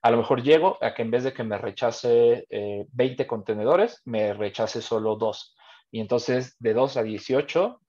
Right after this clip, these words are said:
o de veinte a, a, a dos, perdón, hay dieciocho de diferencia y cuando ya lo vemos exponencial,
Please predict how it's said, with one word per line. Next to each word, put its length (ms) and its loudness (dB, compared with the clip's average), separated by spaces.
o 200 0
de 100 2
veinte 340 0
a, 60 4
a, 600 0
a 60 -4
dos, 280 -4
perdón, 380 -6
hay 160 -4
dieciocho 520 -4
de 60 0
diferencia 540 -4
y 340 -4
cuando 240 -6
ya 160 2
lo 100 4
vemos 300 -2
exponencial, 640 2